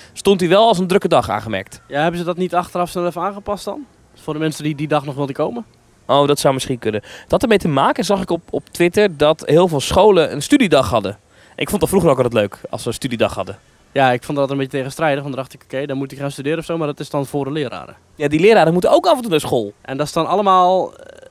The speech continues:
Speaker 2: op één dag tegelijk. Dus alle leraren van Nederland zijn dan allemaal tegelijk, moeten die ergens naartoe.
Speaker 1: Ja, dat weet ik niet. Ik denk dat scholen dat een beetje zelf kunnen bepalen. Alleen, nu waren er toevallig heel veel scholen die dat dus hadden.
Speaker 2: Ja, ja, ja, ja.
Speaker 1: Ehm, in deze aflevering straks dus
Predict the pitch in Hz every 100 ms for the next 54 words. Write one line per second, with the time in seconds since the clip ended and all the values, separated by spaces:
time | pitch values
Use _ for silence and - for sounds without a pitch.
0 | _ - - 196 175 160 - - 143 113
1 | 123 156 160 160 147 135 131 165 160 147
2 | 147 143 117 147 135 131 120 127 120 117
3 | - _ _ _ - 135 127 123 117 123
4 | 92 - _ _ - 160 185 135 120 233
5 | - 131 123 117 180 190 - 196 175 160
6 | 160 143 190 190 214 196 185 190 202 247
7 | - - 156 165 156 - 165 190 180 175
8 | 160 156 175 180 185 175 160 185 165 165
9 | 156 165 156 151 143 139 95 - _ _
10 | - 127 - - - - - - - 80
11 | - _ _ - - - 190 196 190 214
12 | 214 208 196 180 175 165 - 233 226 175
13 | 147